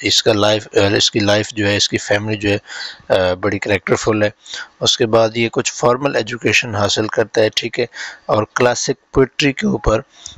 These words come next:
ये लिखना start कर देता है। उसके बाद ये Roman, अ, पोएट Virgil में सबसे ज़्यादा, अ, interested होता है। <clears throat>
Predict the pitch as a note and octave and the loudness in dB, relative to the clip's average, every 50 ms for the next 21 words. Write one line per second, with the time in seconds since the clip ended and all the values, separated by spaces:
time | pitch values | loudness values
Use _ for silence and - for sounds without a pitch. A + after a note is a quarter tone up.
0 | - - A2+ G#2 G#2+ G#2+ G#2 G2+ - - A2 G2+ - - - A2 E2+ E2+ - - | -4 -2 2 2 2 2 2 -2 -2 -4 -2 -2 -2 -2 0 0 0 0 0 -2
1 | F#2+ E2+ F2 F#2+ F2 - - - - - - - - - _ - - - D3 B2+ | -4 -2 -2 -4 -6 -4 -4 -6 -6 -6 -10 -16 -20 -16 _ -4 0 0 2 4
2 | B2 B2+ B2 B2+ B2+ B2+ C3 C3+ - B2+ A2+ G#2 G#2+ A#2 A2+ A#2+ B2 B2 B2+ C#3 | 4 4 4 2 2 2 2 4 2 2 2 2 2 2 2 2 0 -2 -4 -6
3 | - A#2 A2+ G#2+ - - - A#2+ A2+ - _ _ _ _ _ _ - B2+ A2 A#2 | -6 -4 -4 -4 -2 0 0 0 0 0 _ _ _ _ _ _ -6 -2 0 2
4 | B2 A#2+ A#2 A2+ B2+ C#3 C3 B2 A2 G2+ G2 G2+ G2+ _ _ _ _ - - - | 2 0 0 0 2 2 2 0 -2 -4 -6 -6 -8 _ _ _ _ -4 -2 -2
5 | - - - - B2 G#2+ G2+ G2 F#2+ F#2+ G#2 B2+ D3 - - - - - - - | 0 0 0 0 2 2 2 2 2 2 2 0 0 0 -4 -14 -20 -20 -20 -20
6 | - - - G2+ G#2 G#2+ G#2 F#2+ - A2+ G#2+ - - - G#2+ G#2 G#2 G#2 - - | -4 0 2 2 2 0 0 -2 -2 -2 0 0 -2 -2 -2 -4 -4 -6 -4 -2
7 | B2+ A2+ A2+ A#2 - - - - - - - - - - - _ _ _ _ A#3+ | -2 -2 -2 -4 -6 -12 -16 -18 -18 -16 -8 -6 -6 -6 -6 _ _ _ _ 0
8 | F3 E3 C#3+ C3 A2 F2 - - | 0 2 0 0 -4 -8 -12 -18